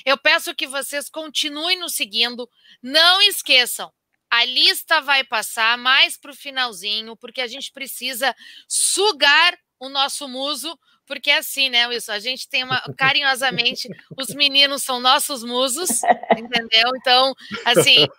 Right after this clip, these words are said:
Speaker 1: tu agora, tu já faz parte do grupo
Speaker 2: Da
Speaker 1: seleto
Speaker 2: lista.
Speaker 1: de muso, né? De musos, né? Então, eu vou passar carinhosamente pra Verônica, pra ela te apresentar, porque eu sei que o teu currículo,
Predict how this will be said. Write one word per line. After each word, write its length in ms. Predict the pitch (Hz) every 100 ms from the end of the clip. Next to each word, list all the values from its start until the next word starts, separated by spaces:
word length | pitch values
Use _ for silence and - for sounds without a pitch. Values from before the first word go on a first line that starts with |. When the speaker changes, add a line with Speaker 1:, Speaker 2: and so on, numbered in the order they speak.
| 160 151 _ - -
Speaker 1:
tu 120 | 269
agora, 500 | 262 247 262 277 277
tu 100 | -
já 140 | 269
faz 220 | 277 269 -
parte 640 | 247 262 277 - 233 180 _ _ _
do 100 | 226
grupo 220 | 226 277 180
Speaker 2:
Da 120 | 151
Speaker 1:
seleto 300 | - 180 -
Speaker 2:
lista. 200 | - 151
Speaker 1:
de 140 | 247
muso, 440 | 233 233 269 285 302
né? 260 | 214 254
De 160 | 233 233
musos, 460 | 214 240 294 359 170 - 196 -
né? 240 | 190 247 277 190 - 262
Então, 240 | - 370 427
eu 60 | 466
vou 200 | 349 440
passar 640 | 440 359 - 277 262 302 - _
carinhosamente 1000 | 320 403 403 359 311 277 240 240 269 233 _
pra 220 | - 320
Verônica, 580 | 311 285 247 277 302 302
pra 140 | -
ela 180 | 311 370
te 120 | -
apresentar, 640 | 330 294 285 233 254 247 254
porque 260 | 294 269 269
eu 60 |
sei 220 | - 269
que 100 | 262
o 40 | 262
teu 220 | 262 262
currículo, 720 | - 254 214 233 - 262 247